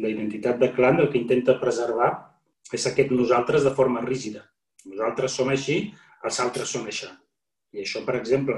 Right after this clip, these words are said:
amb, amb els immigrants s'ha fet, o sigui, que estem pagant el preu de, d'allò que va passar, no? Perquè el, el, en fi, vull dir, sí, sí que, sí que s'ha situat, s'ha,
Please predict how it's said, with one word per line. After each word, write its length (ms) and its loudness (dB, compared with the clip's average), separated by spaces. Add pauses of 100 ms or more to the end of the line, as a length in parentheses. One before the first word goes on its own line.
amb, 160 -10 (240)
amb 160 -2
els 160 -6
immigrants 400 -4
s'ha 160 2
fet, 180 4
o 380 -20
sigui, 320 -6
que 240 -10
estem 320 -4
pagant 320 0
el 160 -6
preu 380 8 (640)
de, 260 -8
d'allò 320 0
que 140 -4
va 160 -4
passar, 300 -6 (340)
no? 160 -12
Perquè 340 -4 (120)
el, 160 -6 (160)
el, 140 -8 (760)
en 100 -4
fi, 180 8
vull 180 0
dir, 80 -6
sí, 240 -2
sí 220 -2
que, 160 2
sí 160 -2
que 120 4
s'ha 120 2
situat, 460 2
s'ha, 120 -2